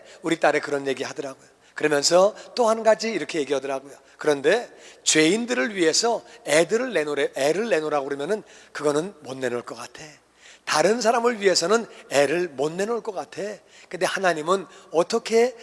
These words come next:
예수님 주셨지? 정말, 어, 내가, 나는 자기 자식을 위해서 죽을 수 있을 것 같은데, 그런데 다른 죄인들을 위해서 애를 내놓으라고 그러면 나는 그거는 못할 것 같아. 근데 어떻게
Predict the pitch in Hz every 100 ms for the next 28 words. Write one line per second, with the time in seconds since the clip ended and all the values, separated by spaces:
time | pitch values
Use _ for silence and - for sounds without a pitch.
0 | - 147 156 151 151 - 127 117 - 151
1 | 185 _ _ _ _ _ _ _ _ -
2 | 170 175 180 185 - - 143 147 156 180
3 | 202 - - - 233 277 131 - - -
4 | - - - 196 269 277 - - - 185
5 | - 277 269 233 196 202 208 - 302 262
6 | 294 - - 220 156 139 139 170 240 -
7 | - - - 165 165 143 - 156 196 254
8 | - 175 190 247 277 277 208 151 139 240
9 | 214 - - 143 170 180 208 143 151 180
10 | 208 214 196 247 247 - - 143 147 139
11 | 139 135 117 117 - - 127 117 - 160
12 | 139 _ - - 151 160 139 147 156 185